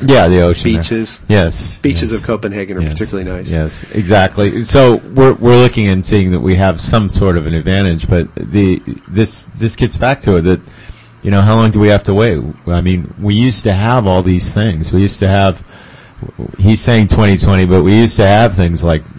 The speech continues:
Speaker 1: uh, uh, transportation, public transportation. I mean, my dad used to beat it into me that there was a trolley car that could get you from here to there, and I used to say, "Sure, sure." But like we said before, the bike was here first, <laughs> uh,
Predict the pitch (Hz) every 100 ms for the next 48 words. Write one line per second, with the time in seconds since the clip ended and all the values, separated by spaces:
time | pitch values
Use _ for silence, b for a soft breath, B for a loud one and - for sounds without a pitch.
0 | - - _ - 58 62 52 - _ -
1 | 67 57 - - - - 104 95 95 -
2 | 87 85 101 92 90 92 95 90 - 85
3 | 85 80 98 92 92 - 92 92 92 85
4 | 101 98 85 80 B B B B - 98
5 | - 87 90 104 98 101 104 98 82 78
6 | 82 95 90 90 90 82 76 - 101 98
7 | 92 92 82 82 - 78 85 80 95 80
8 | 92 82 78 82 85 85 82 82 87 -
9 | 82 82 78 - - 78 73 - 80 78
10 | B B B B - 87 - 92 90 95
11 | - 92 95 - 139 80 76 92 - 90
12 | - 87 78 87 90 - - - - -
13 | 85 80